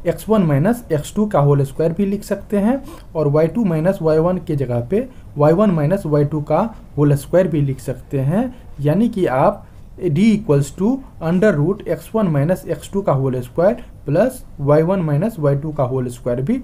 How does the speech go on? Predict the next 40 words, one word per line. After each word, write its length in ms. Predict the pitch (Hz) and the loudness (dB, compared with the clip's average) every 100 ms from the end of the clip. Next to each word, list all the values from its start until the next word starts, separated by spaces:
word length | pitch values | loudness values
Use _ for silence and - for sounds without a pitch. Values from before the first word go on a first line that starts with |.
| - - | -10 -4
लिख 200 | 147 240 | 0 0
सकते 320 | - 143 - 123 | -2 -6 -4 -6
हैं, 200 | 123 - - - | -4 -8 -8 0
क्योंकि 340 | 190 185 240 175 | 0 0 -2 -2
square 400 | 151 - 196 190 | -2 2 2 2
होने 260 | 156 160 | 0 -2
की 100 | 160 | -4
वजह 220 | 135 131 127 | -4 -4 -4
से 260 | - 247 247 - - | -2 -2 -4 -8 -4
एक्स 220 | 165 - | -4 -4
टू 100 | 247 | -2
माइनस 340 | 208 156 156 151 | 0 0 -2 -2
एक्स 300 | 156 156 - | -2 -4 -4
वन 180 | 185 254 - - - | -2 -2 -6 -18 -4
या 160 | 156 196 185 | 2 2 0
एक्स 200 | 180 - | -6 -2
वन 120 | 233 | 0
माइनस 400 | 175 151 151 151 - | 0 0 -2 -6 -10
एक्स 220 | 143 - | -10 -6
टू 120 | 165 | -6
का 120 | 151 | -2
value 340 | 127 131 135 143 | -2 0 0 0
जो 160 | 139 | 0
आएगा 280 | 120 120 131 | 0 0 -2
whole 280 | 120 131 123 | -2 -2 -4
square 340 | 120 - 226 247 - - | -4 0 0 0 -12 -6
वो 240 | 147 294 - - - | -2 -2 -4 -16 -4
same 300 | - 208 208 | 2 6 6
ही 120 | 190 | 4
आएगा। 380 | 120 107 110 117 - - | 2 -2 -6 -12 -18 -14
इसीलिए 400 | 180 196 214 196 | -10 -6 -4 -2
इस 260 | 240 220 208 | -2 -4 -4
form 280 | - 156 139 | 0 0 2
में 160 | 135 135 | 0 0
भी 100 | 135 | 0
हम 220 | 165 214 | 0 0
इस 120 | 165 | -2
distance 360 | 143 151 156 143 | -2 -2 -4 -4
formula 400 | 131 123 120 117 | -4 -2 -2 -2
को 220 | 120 262 | -2 -4